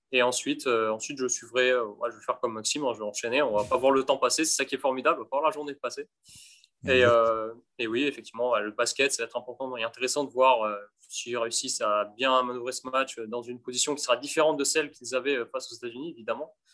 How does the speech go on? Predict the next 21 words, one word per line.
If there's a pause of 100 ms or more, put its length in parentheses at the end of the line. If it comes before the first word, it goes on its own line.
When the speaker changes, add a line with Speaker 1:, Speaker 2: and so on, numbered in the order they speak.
(100)
Speaker 2:
Mhm.
Speaker 1:
où
là,
on
attendra
confirmation
de
leur
part
et
voir
quelles
pourraient
être
vraiment
leurs
ambitions
sur
ce
tournoi
olympique.